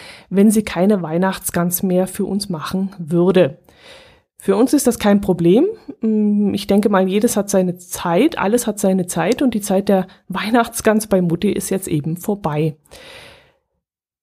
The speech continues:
Ihr, ich habe ihr dann gesagt, dass, dass sie gerne dann zu uns kommen kann, was dann aber die Frage aufgeworfen hat, was ich dann an diesem Tag kochen soll.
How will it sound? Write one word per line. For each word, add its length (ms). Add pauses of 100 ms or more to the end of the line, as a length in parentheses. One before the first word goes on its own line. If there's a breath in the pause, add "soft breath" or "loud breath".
Ihr, 840
ich 160
habe 160
ihr 160
dann 140
gesagt, 340
dass, 100
dass 220
sie 140
gerne 260
dann 160
zu 140
uns 200
kommen 240
kann, 220 (560 loud breath)
was 760
dann 220
aber 200
die 120
Frage 500
aufgeworfen 640
hat, 220
was 220
ich 140
dann 200
an 140
diesem 260
Tag 480
kochen 500
soll. 540